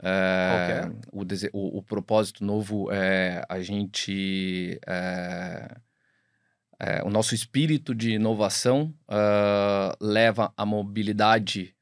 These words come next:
Speaker 1: é, mais distante
Speaker 2: Tá.
Speaker 1: pra trazer as pessoas mais próximas,
Speaker 2: Entendi.
Speaker 1: né? É, é um pouco esse o conceito.
Speaker 2: Legal.
Speaker 1: E, e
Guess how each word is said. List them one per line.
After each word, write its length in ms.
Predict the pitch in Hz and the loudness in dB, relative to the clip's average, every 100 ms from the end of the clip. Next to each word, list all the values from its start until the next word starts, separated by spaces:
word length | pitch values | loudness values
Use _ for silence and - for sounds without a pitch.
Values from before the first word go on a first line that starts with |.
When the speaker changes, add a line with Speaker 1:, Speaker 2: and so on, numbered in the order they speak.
| - | -4
Speaker 1:
é, 580 | 101 101 98 92 92 - - _ _ | 0 2 2 -2 -6 -12 -20 _ _
mais 520 | - 101 104 101 92 95 | -4 0 2 2 -2 -8
distante 800 | 98 95 - 117 131 156 - - - | -6 -6 -2 0 0 -2 -8 -14 -14
Speaker 2:
Tá. 260 | 117 131 151 | -12 -8 0
Speaker 1:
pra 180 | 113 | 0
trazer 440 | 110 107 107 101 110 | 0 -2 -2 0 -2
as 120 | 104 | -2
pessoas 720 | - 104 - 107 107 98 - _ _ _ _ - | -6 -8 -6 -4 -2 -4 -10 _ _ _ _ -6
mais 240 | 107 95 | -4 -4
próximas, 800 | - 95 82 - - - - - | -4 -4 -2 -6 -12 -10 -8 -8
Speaker 2:
Entendi. 240 | 123 117 110 | -10 -12 -10
Speaker 1:
né? 120 | - 117 _ | -10 -14 _
É, 220 | - - | -16 -12
é 40 | - | -12
um 80 | - | -12
pouco 340 | - - - | -12 -12 -10
esse 160 | - - | -8 -10
o 60 | |
conceito. 600 | - 113 95 - - - | -6 -4 -4 -4 -6 -8
Speaker 2:
Legal. 300 | 117 113 107 - - - _ _ - | -10 -10 -10 -14 -20 -20 _ _ -4
Speaker 1:
E, 1300 | - 101 98 101 101 98 98 98 98 95 95 92 92 - _ _ _ _ _ _ _ - - - | 0 2 2 2 2 4 4 4 2 2 0 0 -4 -10 _ _ _ _ _ _ _ -20 -20 -6
e 140 | 113 | -2